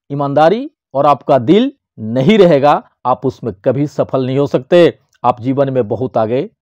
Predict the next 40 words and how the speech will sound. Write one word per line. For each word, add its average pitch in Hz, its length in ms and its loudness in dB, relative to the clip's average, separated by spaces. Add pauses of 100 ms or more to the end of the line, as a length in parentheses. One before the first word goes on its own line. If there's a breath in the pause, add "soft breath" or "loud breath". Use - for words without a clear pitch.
नहीं 110 320 -8
जा 120 140 2
सकते 117 300 -6
दोस्त। 127 240 -2 (260)
इसलिए 196 260 0
अगर 185 160 2
ऑन 151 220 -2
पैसिव 170 360 0
मिल 143 160 0
गया 147 220 4
है 147 140 2 (340)
तो 143 60 -8
सच्चाई 156 580 0
के 160 120 -2
साथ, 135 220 -4 (300)
ईमानदारी 123 520 2
के 170 120 -2
साथ 131 360 -4 (180)
और 120 180 -2
दिल 208 220 2
से 127 260 -2 (540)
इसके 135 280 -4
प्रति 139 320 -4
जो 131 120 -2
हमारे 117 300 -4
कर्तव्य 151 480 -2
बनते 147 320 0
हैं 208 220 -2 (260 soft breath)
उसे 147 260 -2
ज़रूर 123 340 -2
निभाने 113 380 -6
का 117 100 -4
प्रयास 110 360 -4
करें। 110 260 -4 (380 soft breath)
और 120 140 0
वैसे 147 360 4
लोग 165 220 2 (500)
जिनके 131 340 -4
जीवन 160 280 0
में 160 160 -2